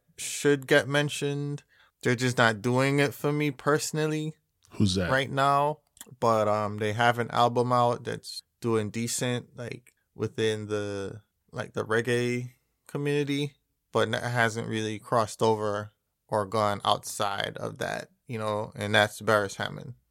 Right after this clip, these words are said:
Speaker 2: Mm. Yeah, I mean, once, unfortunately, the, I think the times we're in right now,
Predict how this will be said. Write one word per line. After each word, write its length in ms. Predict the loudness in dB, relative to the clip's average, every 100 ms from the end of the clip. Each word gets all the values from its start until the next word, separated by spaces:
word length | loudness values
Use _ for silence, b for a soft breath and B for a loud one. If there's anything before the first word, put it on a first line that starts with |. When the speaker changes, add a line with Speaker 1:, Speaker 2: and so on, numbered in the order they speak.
| _ -8
Speaker 2:
Mm. 400 | -6 -4 -8 -12 -18 B B 2
Yeah, 220 | 6 8
I 20 |
mean, 320 | 8 6 6 6
once, 520 | 6 6 6 4 B B B B 0
unfortunately, 600 | 2 6 6 6 6 6
the, 480 | 8 8 6 2 -6 -4
I 100 | -2
think 380 | 2 0 0
the 160 | 0 0
times 460 | 0 0 2 2 2
we're 120 | 2
in 120 | 2
right 200 | 0 0 0
now, 480 | 2 2 0 -4